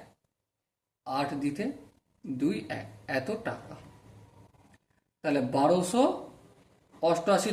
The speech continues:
দশমিক নয় ছয় টাকা। কত দিনে সুদ দেবে বলেছে? তিন বছরে। তাহলে এক এক বছরে কত দিতে হবে? এক এক বছরে বারোশো অষ্টআশি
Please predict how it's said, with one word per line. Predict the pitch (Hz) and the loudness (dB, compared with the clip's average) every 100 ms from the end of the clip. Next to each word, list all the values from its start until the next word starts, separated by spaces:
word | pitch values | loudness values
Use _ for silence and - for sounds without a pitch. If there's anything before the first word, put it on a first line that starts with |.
| 180 | 2
দশমিক | 180 226 240 180 | 2 2 4 6
নয় | 156 - | 6 6
ছয় | 143 120 | 2 2
টাকা। | 110 - - - - - - - - _ _ 202 | -2 -6 -10 -16 -18 -18 -20 -20 -20 _ _ 2
কত | 294 247 | 4 6
দিনে | 247 240 - | 6 4 2
সুদ | 220 202 | -2 0
দেবে | 240 | 0
বলেছে? | 240 240 285 - - | 0 0 -2 -6 -6
তিন | 208 208 202 | -2 2 4
বছরে। | 196 202 202 - | 4 2 -2 0
তাহলে | 202 175 - 175 | 0 0 0 0
এক | 208 214 | 4 2
এক | - 156 | 2 2
বছরে | - 220 226 226 | 4 4 0 0
কত | 220 220 | 0 -2
দিতে | 208 196 | 0 2
হবে? | 180 135 127 - - - _ _ _ _ - 170 | 2 2 -2 -8 -20 -20 _ _ _ _ -6 0
এক | 214 | 4
এক | 208 185 | 4 4
বছরে | 175 208 254 349 - - _ - 143 | 2 2 2 0 -6 -18 _ -12 0
বারোশো | 147 160 175 175 214 202 - 156 | 4 6 4 0 -4 -6 -4 0
অষ্টআশি | 160 160 - 254 175 175 247 | 2 0 -2 0 0 0 -2